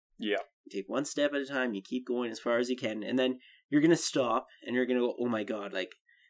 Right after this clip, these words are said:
Speaker 2: it's so hard, I c-, can I go forward?" And at that point, that's when you turn around and look how far you came.
Speaker 1: Mm-hmm.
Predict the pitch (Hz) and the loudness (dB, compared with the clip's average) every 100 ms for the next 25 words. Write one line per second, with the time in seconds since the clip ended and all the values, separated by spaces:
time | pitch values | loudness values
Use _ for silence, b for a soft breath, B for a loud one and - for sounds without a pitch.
0 | b - - 147 127 123 113 92 - - | b -2 2 6 6 6 2 2 -6 -14
1 | _ _ _ _ _ _ _ _ - 117 | _ _ _ _ _ _ _ _ -8 -4
2 | 113 104 117 - 165 123 - - _ _ | -2 0 -2 4 4 4 0 -16 _ _
3 | _ _ - 123 117 131 156 - 151 139 | _ _ -6 -4 0 4 4 2 2 2
4 | 113 - _ _ _ _ _ - 131 - | 2 -6 _ _ _ _ _ 0 2 4
5 | 156 151 - 151 139 131 117 120 120 113 | 2 2 2 2 2 0 0 -2 -2 -2
6 | 110 104 - 110 - _ _ _ - 95 | -4 -4 -8 -10 -14 _ _ _ -18 -16
7 | 95 104 95 | -12 -10 -10